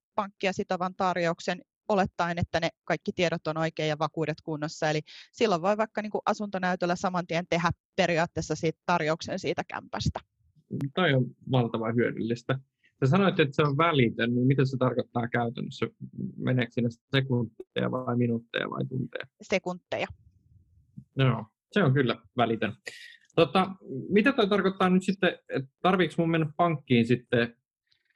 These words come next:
Speaker 2: tän tiedon valossa vai, vai miten se homma jatkuu?
Speaker 1: Käytännössä me pyritään kontaktoimaan kaikki asiakkaat heti seuraavana päivänä.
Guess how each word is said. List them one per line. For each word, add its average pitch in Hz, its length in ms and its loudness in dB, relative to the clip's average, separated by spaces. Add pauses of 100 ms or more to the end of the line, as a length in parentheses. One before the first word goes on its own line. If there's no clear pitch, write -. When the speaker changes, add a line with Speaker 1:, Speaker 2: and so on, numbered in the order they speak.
(180)
Speaker 2:
tän 113 500 0 (200)
tiedon 120 320 2
valossa 117 460 -2 (160)
vai, 117 640 -2
vai 123 140 0
miten 135 260 4
se 131 100 0
homma 117 240 0
jatkuu? - 400 -4 (1300)
Speaker 1:
Käytännössä 285 580 0 (220)
me 233 200 -2
pyritään 247 360 0
kontaktoimaan 185 720 -4
kaikki - 320 -2
asiakkaat 156 500 -4
heti 147 160 -4
seuraavana 175 500 -4
päivänä. 285 400 -4